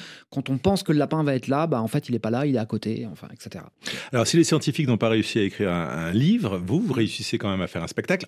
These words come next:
Speaker 2: en une heure top chrono, et il y a une horloge sur scène.
Speaker 1: Oui.
Speaker 2: Pourquoi ce compte à rebours ? Parce que c'est aussi une espèce menacée ?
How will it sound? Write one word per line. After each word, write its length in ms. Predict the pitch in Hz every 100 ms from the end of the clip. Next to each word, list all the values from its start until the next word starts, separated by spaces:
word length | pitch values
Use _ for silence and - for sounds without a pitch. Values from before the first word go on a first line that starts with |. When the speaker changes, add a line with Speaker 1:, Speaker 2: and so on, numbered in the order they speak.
| -
Speaker 2:
en 180 | 131 -
une 320 | 156 131 156 170
heure 240 | 208 202 -
top 220 | 208 202
chrono, 560 | - 147 123 117 143 202 _ -
et 60 | 107
il 20 |
y 20 | 110
a 20 |
une 120 | 113
horloge 280 | 107 180 -
sur 160 | -
scène. 340 | - 85 78 78 _ _ -
Speaker 1:
Oui. 280 | 135 127 _ _ _ _ _
Speaker 2:
Pourquoi 240 | - - 208
ce 100 | 113 - -
compte 220 | 185 -
à 100 | 107
rebours ? 340 | 104 101 95
Parce 180 | 156 -
que 80 | 160
c'est 180 | - 151
aussi 240 | 160 - 170
une 60 |
espèce 300 | 160 - 139
menacée ? 460 | 151 147 - 180